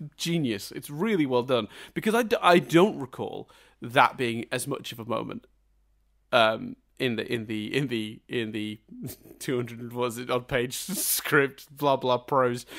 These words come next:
Um, you know, it, I, it's, it's, it's really well done. I, and it, and it's, uh, credit to the, credit to the, both the, the, the writers and, and producers and, you know, production team and cast here, 'cause they, they put that together so well. That whole dueling club sequence, top to bottom, is amazing. Uh, with one criticism I'll come back to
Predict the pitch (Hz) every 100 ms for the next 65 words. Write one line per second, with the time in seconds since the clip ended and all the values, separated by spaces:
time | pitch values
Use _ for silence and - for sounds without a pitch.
0 | 349 226 143 143 - - 165 139 - -
1 | 165 175 185 175 - 190 180 156 175 180
2 | 185 185 165 214 190 160 143 151 175 117
3 | 139 151 156 156 156 156 143 151 151 -
4 | 131 - 165 165 151 139 123 123 151 143
5 | 135 123 131 127 123 117 127 113 98 113
6 | 104 113 120 117 110 107 101 - 117 110
7 | 107 _ 123 117 113 - 110 107 104 -
8 | _ 107 101 139 131 127 110 107 123 -
9 | 110 98 113 113 131 123 156 147 - 117
10 | 101 - 117 107 - - 190 185 208 185
11 | 135 143 151 165 - 160 - - - 131
12 | 123 120 120 120 107 104 101 98 - -
13 | - - 127 131 151 156 123 131 143 147
14 | 127 147 127 123 117 113 - 110 110 -
15 | - 107